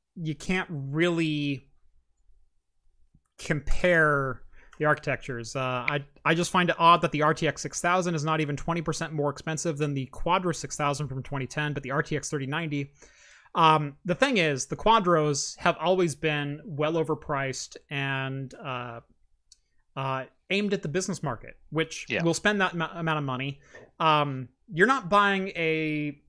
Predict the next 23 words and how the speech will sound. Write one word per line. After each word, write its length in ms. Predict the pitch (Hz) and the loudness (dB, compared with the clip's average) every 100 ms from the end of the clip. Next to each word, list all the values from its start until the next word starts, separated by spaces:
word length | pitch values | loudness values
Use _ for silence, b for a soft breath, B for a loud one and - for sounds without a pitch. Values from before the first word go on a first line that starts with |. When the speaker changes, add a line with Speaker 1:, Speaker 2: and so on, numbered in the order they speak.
| _ _ _ _ - - - - _ | _ _ _ _ -20 -20 -20 -20 _
Speaker 1:
a, 300 | 175 151 - | -10 -8 -4
a 100 | 160 | -4
high-end 560 | - - 180 175 165 156 | -2 0 0 0 -2 -4
Cisco 540 | - 175 - 165 156 | -2 -2 0 2 2
thirty-six 400 | 151 165 151 151 | 2 -2 -2 -6
hundred 200 | 160 147 | -4 -4
X 180 | 139 - | -4 -6
router 600 | 127 147 160 151 127 123 b b b | 0 4 4 2 -2 -6 b b b
to 100 | - | -2
run 180 | 160 147 | 0 0
in 80 | 139 | -2
your 100 | 117 | -4
house 760 | - 196 165 131 117 - - - _ _ _ | -2 2 4 2 -4 -8 -8 -10 _ _ _
with 600 | 147 156 147 143 143 - _ _ _ _ _ _ | -2 2 4 4 0 -6 _ _ _ _ _ _
licenses 680 | 208 160 170 170 170 151 156 | -6 4 4 4 0 -2 -4
for 140 | - 156 | -4 -4
a 40 | |
thousand 360 | 139 143 135 135 | 0 0 0 -2
V 120 | 143 | -4
P 180 | 139 135 | -2 -2
N 120 | 139 | -2
clients. 640 | 117 110 107 - - - - _ _ _ _ _ | -4 -10 -14 -10 -8 -8 -12 _ _ _ _ _
Speaker 2:
Right. 120 | - | -16